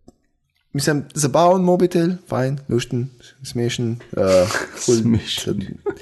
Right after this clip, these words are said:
Speaker 1: Mislim, tako res, ko imaš enkrat šest coljski mobitel v roki,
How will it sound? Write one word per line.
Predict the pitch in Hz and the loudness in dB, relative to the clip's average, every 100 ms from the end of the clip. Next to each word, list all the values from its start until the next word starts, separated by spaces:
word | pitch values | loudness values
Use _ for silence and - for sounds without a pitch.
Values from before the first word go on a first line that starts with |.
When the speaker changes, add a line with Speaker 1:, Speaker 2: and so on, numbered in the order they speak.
| - - - | -18 -18 -12
Speaker 1:
Mislim, | 143 165 | -10 -6
tako | - 190 | 2 4
res, | 160 151 | 6 2
ko | - | 2
imaš | 107 110 | 0 0
enkrat | - 120 | 0 0
šest | - 127 120 - | 2 0 0 0
coljski | 123 117 - | 2 2 0
mobitel | 113 101 101 98 | 0 0 0 2
v | 92 | 4
roki, | 90 90 | 4 2